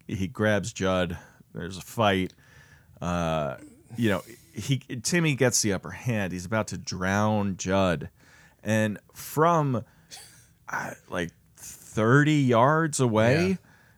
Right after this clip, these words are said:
Speaker 1: Manny, laying on a landmine, takes the flare gun.
Speaker 2: Yep.
Speaker 1: A-, and he says, "Sorry, Timmy." And he fires it
Speaker 2: Through
Speaker 1: incredibly accurately.
Speaker 2: through his eye.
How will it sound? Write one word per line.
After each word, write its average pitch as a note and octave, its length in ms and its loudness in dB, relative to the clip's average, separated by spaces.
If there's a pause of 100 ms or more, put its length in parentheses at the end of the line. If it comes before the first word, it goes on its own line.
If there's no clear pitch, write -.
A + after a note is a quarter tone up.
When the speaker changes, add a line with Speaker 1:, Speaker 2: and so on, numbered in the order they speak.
(200)
Speaker 1:
Manny, C#3+ 800 2 (180)
laying B2+ 440 2
on C#3+ 120 2
a B2 80 2
landmine, D#3+ 600 0
takes D#3 360 -2
the C3+ 120 -2
flare A#2 440 0
gun. G#3+ 400 -2 (140)
Speaker 2:
Yep. G#2+ 300 -4 (500)
Speaker 1:
A-, B2 140 -6 (140)
and B2+ 200 6
he A#2+ 100 4
says, A#2 560 4
"Sorry, F#2 400 -2
Timmy." E2+ 380 -4 (500)
And A2 480 0
he A#2 260 -2
fires D3+ 840 4
it F#2+ 280 0 (800)
Speaker 2:
Through A3+ 220 -8
Speaker 1:
incredibly G2+ 600 -4
accurately. F2 540 -2
Speaker 2:
through D3+ 100 -2
his D3 120 -2
eye. G2+ 380 -6